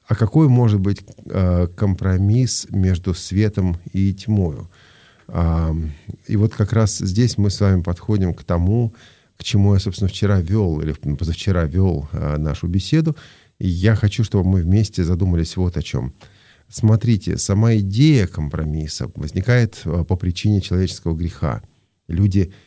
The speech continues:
не знающие Бога, люди, не верующие в Бога, а, все равно всякий раз, когда говорят о компромиссе,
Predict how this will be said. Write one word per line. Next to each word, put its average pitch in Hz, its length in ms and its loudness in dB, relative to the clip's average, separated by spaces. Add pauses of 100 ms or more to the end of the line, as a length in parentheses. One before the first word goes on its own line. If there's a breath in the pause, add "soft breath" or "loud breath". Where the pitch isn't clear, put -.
(180 loud breath)
не 113 300 6
знающие 92 640 0
Бога, 62 340 -8
люди, 80 200 -8
не 92 180 0
верующие 104 500 0
в 71 80 -6
Бога, 65 380 -8 (360 loud breath)
а, 87 140 -2
все 110 180 0
равно 117 320 6
всякий 98 380 0
раз, 95 240 2
когда 78 500 -2
говорят 80 500 -4
о - 20 -6
компромиссе, 123 640 0